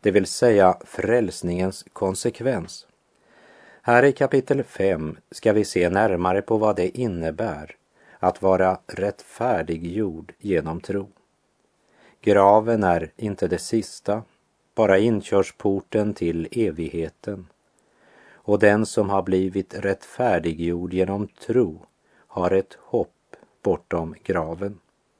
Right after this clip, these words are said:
När det gäller förmånerna så är den första frid med Gud. Det andra är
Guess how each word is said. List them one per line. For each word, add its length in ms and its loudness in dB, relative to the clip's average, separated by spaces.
När 100 8
det 60 12
gäller 520 8
förmånerna 1080 0
så 160 -2
är 100 4
den 220 -2
första 680 -6
frid 600 -2
med 360 -4
Gud. 380 -6
Det 160 2
andra 680 2
är 260 0